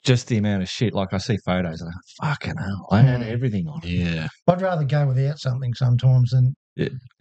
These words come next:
Speaker 2: have it just in case.
Speaker 1: Yeah.
Speaker 2: You know, like, like you say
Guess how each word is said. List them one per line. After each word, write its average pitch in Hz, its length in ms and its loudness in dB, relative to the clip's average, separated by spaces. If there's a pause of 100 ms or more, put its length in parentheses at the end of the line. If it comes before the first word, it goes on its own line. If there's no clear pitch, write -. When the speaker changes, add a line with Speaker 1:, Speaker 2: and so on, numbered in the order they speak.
(140)
Speaker 2:
have 131 200 4
it 123 60 2
just 123 260 -2
in 120 140 2
case. 117 420 -4 (280)
Speaker 1:
Yeah. 82 280 0 (240)
Speaker 2:
You 123 60 10
know, 107 200 0
like, 151 240 2 (1040)
like 175 240 0
you 143 60 2
say 120 320 -4